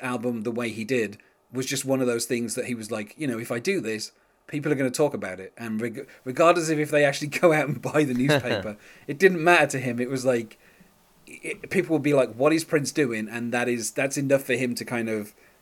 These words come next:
Speaker 1: get the motivation. He's already got the money. He didn't need the sales. <laughs> So, so it, it was just, you know, a, a way to kind of promote it and get, get kind of the word of it out there.
Speaker 2: Hmm.
Speaker 1: Um, and I think as well, it's a good album. Like,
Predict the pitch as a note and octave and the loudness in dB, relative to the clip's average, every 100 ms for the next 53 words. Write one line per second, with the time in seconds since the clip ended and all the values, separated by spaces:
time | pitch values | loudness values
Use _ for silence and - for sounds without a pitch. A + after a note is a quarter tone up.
0 | - C3+ C3 B2 A#2 A2 C3 A#2+ F#2 D#3+ | -8 -6 -4 -4 -4 0 0 -2 -4 4
1 | E3+ F#3 E3 C3+ C#3 B2+ G2+ - _ _ | 6 8 6 6 2 0 -4 -12 _ _
2 | _ _ _ - C3 C#3 B2 B2 G#2 B2+ | _ _ _ -6 -2 0 0 -2 -2 -2
3 | F#2+ - - - D3 B3+ - A3 - E3+ | -2 -10 -12 -8 2 4 6 4 6 8
4 | D3 - - - - _ A#2+ D3+ C#3+ D#3 | 6 4 -10 -20 -20 _ -10 -8 -4 -2
5 | C#3+ D3 D3+ D#3 C3+ A2+ B2+ C3 C3 B2+ | -2 -2 -2 0 -2 -2 0 2 2 4
6 | C3+ C3+ C3+ B2 A2+ B2+ B2 A#2+ A#2+ A2+ | 2 2 -2 -4 -4 -2 -2 0 -2 -4
7 | A2+ A2 G#2+ A2+ - - A#2+ - B2+ A#2 | -4 -6 -4 -4 -4 -4 -4 -4 -6 -6
8 | G#2 G2+ A#2 G#2+ G#2 G#2 A2+ G2+ F2+ F#2 | -6 -2 -2 -2 -4 -6 -6 -8 -14 -16
9 | _ - F#2+ D2+ G#2 G#2+ F3 B3 B3+ C4 | _ -16 -14 -10 -8 -4 0 0 0 -2
10 | A3+ A3 G3 D#3+ D#3+ E3+ F3 G#3 F#2 G#2 | 4 8 8 6 2 6 6 4 -2 -10
11 | A2+ G#2+ G2+ - | -6 -6 -6 -14